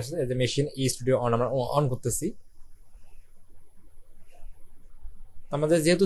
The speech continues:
চিপসটা, উম, চিপসটা আমার চলে গেছে, আমরা আসলে জিরো ফাইভ দিয়ে on করতেছি তো। তো আমাদের জিরো ফাইভ দিয়ে on করার জন্য এই ধরনের টেস্টিং মোডে আসবে। আমাদের উপর থেকে যে তিন নাম্বার বাটনটা আছে, এটা আমরা ক্লিক করলে আমাদের আসলে মেইন মেনুতে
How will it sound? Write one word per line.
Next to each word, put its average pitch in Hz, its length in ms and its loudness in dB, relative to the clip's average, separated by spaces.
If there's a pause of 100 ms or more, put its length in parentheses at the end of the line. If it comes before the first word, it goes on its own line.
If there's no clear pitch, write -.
(120)
চিপসটা, 190 340 12
উম, 156 460 0
চিপসটা 160 320 8
আমার 147 160 2
চলে 139 180 6
গেছে, 123 240 -2
আমরা 131 200 2
আসলে 123 180 0 (100)
জিরো 123 140 4 (120)
ফাইভ 120 140 6 (100)
দিয়ে 123 180 4
on 117 120 -2
করতেছি 113 280 -4 (100)
তো। 175 80 4 (720)
তো - 40 0 (100)
আমাদের 123 240 0
জিরো 131 180 4
ফাইভ 135 140 2
দিয়ে 139 120 8
on 123 120 2
করার 131 160 6
জন্য 147 200 -2
এই 139 80 -2
ধরনের 127 240 0
টেস্টিং 143 240 2 (100)
মোডে 139 240 6
আসবে। 131 180 0 (120)
আমাদের 123 300 0 (140)
উপর 156 180 2 (140)
থেকে 143 180 12 (120)
যে 135 60 4 (120)
তিন 139 140 4
নাম্বার 127 180 4
বাটনটা 113 280 2
আছে, - 120 -4
এটা 139 140 2
আমরা 123 180 0
ক্লিক 127 240 -2
করলে 120 200 -2
আমাদের 113 280 0
আসলে 107 220 -6 (440)
মেইন 123 160 2
মেনুতে 110 220 0